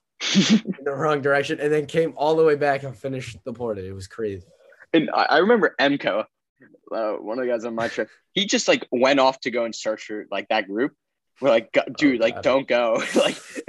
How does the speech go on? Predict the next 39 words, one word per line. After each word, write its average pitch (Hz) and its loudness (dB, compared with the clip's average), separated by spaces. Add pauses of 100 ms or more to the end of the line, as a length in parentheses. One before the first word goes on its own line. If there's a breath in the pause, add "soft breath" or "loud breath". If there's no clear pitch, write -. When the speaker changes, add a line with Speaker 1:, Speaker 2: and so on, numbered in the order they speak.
(100)
Speaker 1:
he 190 -2
just - -14
goes 143 -4
off, 131 -4 (500 soft breath)
and 147 -10
we're 143 -8
like, 147 -6 (500)
and 156 -4
then 160 -2
eventually 147 -2
he 131 0
comes 127 -8
back, 123 0
but 127 -6
we 131 -2
were 131 -4
like, 123 -4 (460)
like, 135 0 (160)
"What 147 0
happened?" 131 0
He 120 -10
goes, 104 -10
"I 101 -10
didn't 104 -14
find 101 -4
them, 110 -2
guys," 123 0
and 131 4
we 135 6
got 117 2
so 127 2
Speaker 2:
<laughs> 110 -4
Speaker 1:
worried, 110 -4
like, 104 -4 (580)
we 143 -2
didn't 147 2
know 123 2
what 113 0
happened. 110 -4